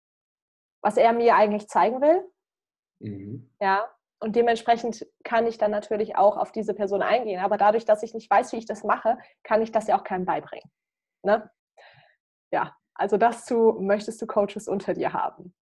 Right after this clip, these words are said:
Speaker 1: Momentan nicht. <laughs>
Speaker 2: Was, was
Speaker 1: Ähm,
Speaker 2: könnte denn jemand tun, um so eine Fähigkeit zu entwickeln?
Speaker 1: Ich habe keine Ahnung. Ich weiß es ja selbst nicht. Ich,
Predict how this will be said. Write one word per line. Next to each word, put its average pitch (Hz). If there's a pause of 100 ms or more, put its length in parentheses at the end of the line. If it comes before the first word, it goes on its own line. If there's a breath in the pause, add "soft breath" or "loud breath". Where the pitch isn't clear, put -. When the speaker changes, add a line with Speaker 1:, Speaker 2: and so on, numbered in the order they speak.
Speaker 1:
Momentan 214
nicht. 185
<laughs> - (880 loud breath)
Speaker 2:
Was, - (100)
was 220
Speaker 1:
Ähm, 226 (160)
Speaker 2:
könnte 117
denn 110
jemand 107
tun, 143
um 110
so 101
eine 101
Fähigkeit 104
zu -
entwickeln? 95 (520 soft breath)
Speaker 1:
Ich 226
habe 247
keine 240
Ahnung. 185
Ich 208
weiß 233
es 254
ja 226
selbst 240
nicht. 180
Ich, -